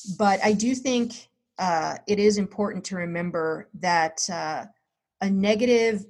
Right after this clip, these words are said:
X-ray or C T does not mean the patient is negative for covid,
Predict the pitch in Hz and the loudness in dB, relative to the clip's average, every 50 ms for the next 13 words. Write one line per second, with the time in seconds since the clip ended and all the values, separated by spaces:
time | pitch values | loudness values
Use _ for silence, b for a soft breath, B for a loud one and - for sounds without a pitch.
0 | _ - - 196 196 - - 220 202 196 - 185 185 175 - - - 196 190 - | _ -4 -4 -4 -2 -4 -4 -2 -2 -2 -2 -6 -6 -6 -6 -6 -6 -6 -8 -8
1 | - - - - 220 202 175 160 156 156 156 - - - - - 196 185 165 - | -8 -12 -8 -6 -4 -4 -4 -4 -6 -8 -8 -10 -14 -18 -12 -8 -8 -6 -4 -4
2 | 185 180 180 180 180 180 - - 185 175 175 175 175 170 - 190 180 165 - - | -2 -2 0 0 -2 -2 -4 -6 -6 -6 -6 -6 -8 -10 -8 -8 -8 -8 -8 -8
3 | 180 170 156 - 170 160 160 165 160 160 156 160 160 156 160 - 165 156 - - | -8 -10 -12 -12 -12 -10 -10 -10 -10 -8 -8 -8 -8 -8 -10 -12 -14 -14 -12 -10
4 | 185 156 151 - 92 107 107 - | -10 -10 -10 -10 -12 -12 -12 -14